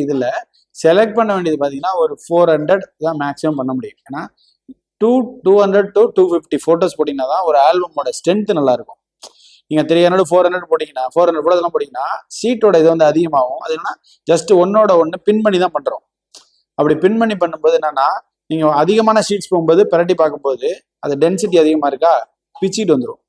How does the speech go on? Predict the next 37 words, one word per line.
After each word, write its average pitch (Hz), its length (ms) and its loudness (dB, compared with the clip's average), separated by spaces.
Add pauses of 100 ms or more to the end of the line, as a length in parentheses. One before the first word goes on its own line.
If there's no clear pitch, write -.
(340)
So 160 160 4 (120)
இது 151 180 -2
ரொம்ப 175 140 0 (120)
கான்சியஸா 175 440 0
நாங்க 165 160 -4
என்ன 160 160 2
பண்றோம்னா, 131 280 -6 (560)
மேக்ஸிமம் 208 580 0
இருநூறு 156 280 0
ஃபோட்டோஸ் 156 380 0
தான் 214 120 -2
ஒரு 160 160 2
ஆல்பத்துல 147 420 0 (100)
போடுறோம். 120 260 -6 (840)
மேக்ஸிமம் 196 340 0
பாத்தீங்கன்னா 190 320 2
ஒரு 160 120 -4
ஃபார்ட்டி 170 340 0
ஷீட்ஸ் - 240 -4 (640)
இவ்வளவு 151 240 4
வரும் 151 200 0 (600)
இதுல 143 260 -2
பண்றோம். 143 280 -4 (420)
பண்ணிட்டு 185 480 0
அதுக்கப்புறம் 175 520 0
நம்ம 175 420 2
ரேப்பர்லாம் 170 640 2
வேற 156 200 2
மாதிரி 156 420 0
பண்ணி 147 160 -6
கொடுக்கறதுக்கு 143 540 -2
நிறைய 143 260 2
பண்ணி 143 260 -4
தரோம். - 180 -10 (180)
இல்ல, 160 160 -2
இல்ல, 151 180 2
எங்க 143 120 -4